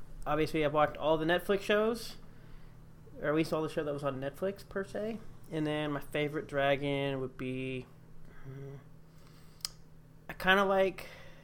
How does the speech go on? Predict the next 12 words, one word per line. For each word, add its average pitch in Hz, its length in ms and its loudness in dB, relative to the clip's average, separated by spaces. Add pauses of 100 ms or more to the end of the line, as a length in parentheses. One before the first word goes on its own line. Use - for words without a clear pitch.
(2500)
I'm 160 60 -4
gonna 196 160 4
have 208 160 4
to 208 100 -2
go 160 960 0 (960)
with, 147 920 0 (3250)
hold - 260 -10
up, - 520 -12
where - 140 -16
does - 120 -14
it - 160 -16
go? - 480 -16